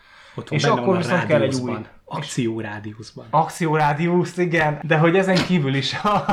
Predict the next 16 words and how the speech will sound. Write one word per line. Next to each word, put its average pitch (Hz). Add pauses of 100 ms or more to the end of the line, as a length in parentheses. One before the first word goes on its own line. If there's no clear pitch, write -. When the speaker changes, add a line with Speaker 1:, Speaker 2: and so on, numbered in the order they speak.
(1000)
Speaker 2:
a 165
Honvéd, 185
Honvéd 185
üdülő 160 (200)
az 139
vala-, 170
abban 170
a 156
szempontból 147
jobb 147
kemping, 120
ö, 113 (320)
hely 127
lehetne, 131
hogy 135
ugye 127